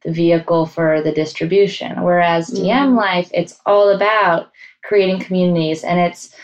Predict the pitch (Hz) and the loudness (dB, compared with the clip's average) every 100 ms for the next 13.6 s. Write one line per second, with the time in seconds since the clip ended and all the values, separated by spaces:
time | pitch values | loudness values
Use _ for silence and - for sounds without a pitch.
0 | - _ 233 302 302 277 262 226 214 208 | -20 _ 0 0 0 0 0 0 -4 -4
1 | 226 226 214 208 - 185 190 - 175 175 | -2 -2 0 -2 0 -2 0 0 0 0
2 | 180 175 170 165 - - - 185 180 180 | 0 2 0 -6 -18 -20 -8 -2 -2 -4
3 | 180 180 175 170 170 165 156 - 175 247 | -4 0 0 2 2 2 0 0 0 2
4 | 359 302 240 240 208 214 202 190 185 - | 2 2 0 -2 0 -2 -2 -2 -4 -2
5 | 185 180 175 175 - - 302 - 277 247 | -2 0 2 0 -2 -4 -4 -4 -2 -2
6 | 220 214 208 202 196 202 196 190 - - | -2 0 0 0 0 0 0 -4 -18 -18
7 | - 208 180 208 226 240 247 254 254 254 | -2 2 2 4 2 2 0 0 2 2
8 | 254 247 - _ _ - 202 202 202 190 | 0 -2 -12 _ _ -2 2 2 2 0
9 | 196 196 190 226 233 240 214 202 - 196 | -2 -4 0 2 2 0 0 0 -2 -6
10 | 190 180 185 175 - 180 180 180 165 151 | -4 -4 -4 -4 -4 -2 -2 0 -2 -2
11 | 151 170 - 185 180 185 190 175 175 170 | -4 -4 -6 -4 -2 0 -2 -2 -4 -2
12 | 180 165 165 - 196 196 196 185 180 185 | -2 -2 -4 -2 -2 0 0 2 2 0
13 | - - - - 180 | -8 -20 -14 -6 -4